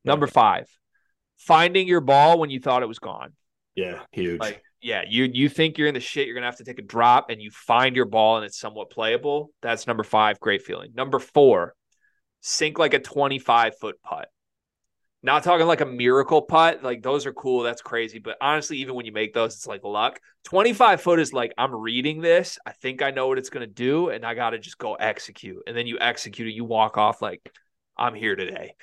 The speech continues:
Speaker 2: That's a
Speaker 1: Mm-hmm.
Speaker 2: great moment. Number three, chipping in from anywhere, like, a pretty simple, just little chip, not anything crazy, but, like, you're just off the green. You're gonna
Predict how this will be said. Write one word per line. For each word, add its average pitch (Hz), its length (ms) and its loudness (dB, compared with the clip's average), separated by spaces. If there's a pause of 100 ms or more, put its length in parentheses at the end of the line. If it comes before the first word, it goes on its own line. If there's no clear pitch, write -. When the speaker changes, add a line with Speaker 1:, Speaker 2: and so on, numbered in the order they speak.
(220)
Speaker 2:
That's 117 220 2
a 98 40 -2
Speaker 1:
Mm-hmm. 95 60 -6 (120)
Speaker 2:
great 110 180 -2
moment. - 320 -14
Number 147 200 -4
three, 147 600 2 (720)
chipping 160 460 -2
in 101 280 -4 (600)
from 123 180 -4
anywhere, 143 380 4
like, 135 160 2
a 131 40 -6
pretty 143 260 -8
simple, 139 360 -10
just 131 240 -14
little 139 160 2
chip, 127 320 0
not 127 160 -2
anything 151 240 -6
crazy, 131 680 -8 (240)
but, 117 100 2
like, 113 220 2
you're 113 100 -6
just 151 240 -6
off 160 200 0
the 156 80 -12
green. 143 340 -8
You're 135 100 -10
gonna 120 280 -4